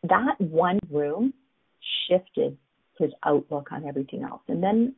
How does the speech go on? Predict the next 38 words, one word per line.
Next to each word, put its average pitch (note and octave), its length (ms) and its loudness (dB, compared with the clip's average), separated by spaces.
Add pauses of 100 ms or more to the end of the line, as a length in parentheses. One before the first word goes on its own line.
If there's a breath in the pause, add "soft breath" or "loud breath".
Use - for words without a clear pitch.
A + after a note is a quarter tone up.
(220)
those E3+ 260 6
boxes D#3+ 480 2
that - 100 0
had - 200 -6
crafts - 520 -2
and D#3+ 120 -6
everything, C#3+ 420 -6
all D#3 160 -8
these - 200 -8
craft - 420 -4 (200)
materials, - 680 -2 (880 loud breath)
I G3+ 160 2
said, A3+ 80 4 (100)
"So B3+ 60 6
now A#3 440 4 (140)
we F#3+ 160 6
have G3+ 160 4
all G3+ 140 4
these G3 160 4
craft G#3 300 2
materials. E3 380 -2 (180)
Do F#3 80 4
you G3 120 10
wanna F3+ 220 2
hold E3 220 0
on F#3+ 200 0
to A#3+ 140 -6
them?" G#4+ 120 2 (140)
And G3 80 -4
he F#3+ 80 -2
goes, E3+ 160 2
"No, D#3+ 240 2
let's E3+ 260 -4
let D3+ 160 -4
them C#3+ 120 -4
go." C3+ 340 -4
There F#3+ 140 6
was F#3 180 4